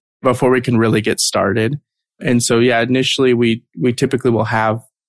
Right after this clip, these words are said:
the initial conversation and run numbers and show them what it would look like. And then the next step is counseling. I mean, we really can't do anything until that's completed. So that'll be the kind of the next step for the clients, for them to,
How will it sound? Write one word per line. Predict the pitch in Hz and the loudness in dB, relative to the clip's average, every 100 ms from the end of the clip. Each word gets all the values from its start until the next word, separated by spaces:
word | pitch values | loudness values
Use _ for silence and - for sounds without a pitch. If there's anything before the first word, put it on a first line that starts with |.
| - | -4
the | 113 | -2
initial | 113 110 110 | 0 -2 -4
conversation | - 104 107 - 185 156 - 139 131 | -2 0 0 2 2 2 0 0 0
and | 117 | 0
run | 110 107 107 | 0 0 0
numbers | 117 120 113 113 | 0 0 0 -2
and | 107 | -6
show | - 107 | -4 -2
them | 107 | -2
what | 104 | -2
it | - | -4
would | 120 | -2
look | 151 156 | -4 -4
like. | 143 139 131 127 | -2 -2 -2 -4
And | 117 | -2
then | 113 110 110 110 | -2 -2 -4 -4
the | 113 | -2
next | 120 127 | -2 -2
step | - 135 104 | -4 -2 -2
is | - | -4
counseling. | 101 107 113 62 104 90 - | -4 -4 -4 -8 -8 -8 -4
I | |
mean, | 113 110 | 0 2
we | 113 | 4
really | 113 113 | 2 0
can't | - 104 - | -2 -6 -2
do | 104 | -2
anything | 101 104 110 98 98 98 - - | -2 -4 -4 -4 -4 -6 -10 -4
until | 110 - 104 | -4 -2 -2
that's | 95 - | -2 -4
completed. | - 92 - 101 117 60 - | -8 -10 -6 -6 -4 -6 -6
So | - 107 107 110 - - - - | -4 -2 -2 -6 -18 -20 -20 -10
that'll | - 123 120 | -2 0 0
be | 120 117 | 0 0
the | 110 110 | 0 -2
kind | - 113 | -2 -2
of | 107 | 0
the | |
next | 107 104 | -2 -4
step | 107 101 | -6 -4
for | - | -6
the | 95 | -8
clients, | - 101 101 98 - - _ | -4 -4 -2 -2 -4 -8 _
for | 107 | -4
them | 107 98 | 0 0
to, | 98 | -2